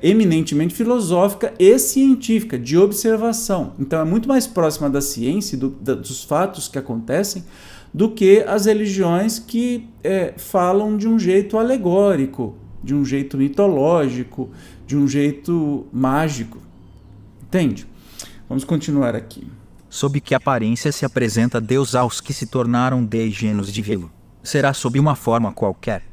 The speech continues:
Speaker 2: sob uma figura humana, ou como um foco de resplendente luz? A linguagem humana é impotente para dizê-lo, porque não existe para nós nenhum ponto de comparação capaz de nos facultar uma ideia de tal coisa.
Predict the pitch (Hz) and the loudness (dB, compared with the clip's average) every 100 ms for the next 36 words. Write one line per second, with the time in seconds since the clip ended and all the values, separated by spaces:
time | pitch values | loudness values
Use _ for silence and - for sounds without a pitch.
0 | - - - 135 139 151 - 120 107 127 | -20 -10 -4 0 2 2 0 -4 0 0
1 | 139 127 117 98 82 - - 135 - 139 | 2 2 2 0 -4 -10 -4 -4 0 0
2 | 135 - 139 143 139 135 127 131 - 120 | 0 -2 -2 -2 -2 -4 -4 -4 -2 0
3 | 101 101 87 - 101 151 - - - - | 0 -2 -4 -6 -4 -4 -8 -18 -20 -4
4 | 120 123 123 117 123 131 135 135 107 104 | -2 0 0 2 0 0 0 0 0 0
5 | 107 113 110 131 - 123 131 123 - 120 | 2 0 0 -2 -2 -2 -2 -2 0 0
6 | 113 107 104 92 90 - - 135 - 120 | 0 -2 -4 -4 -6 -16 -6 -6 -2 0
7 | 147 156 117 123 - - - 107 95 95 | 2 0 0 -2 -4 -8 -2 0 0 0
8 | 107 107 117 120 117 117 117 110 120 123 | 0 -2 0 0 0 0 -2 -4 -4 -4
9 | 117 - 117 120 - 143 139 - 85 82 | -4 0 0 -2 -2 -2 -2 -6 -8 -12
10 | 98 117 110 - 113 110 120 117 117 113 | -4 -4 -2 -4 -4 -4 -2 0 0 0
11 | 95 98 110 113 107 - 117 - 101 87 | 0 0 0 -2 -6 -4 -4 -2 -6 -6
12 | 80 | -10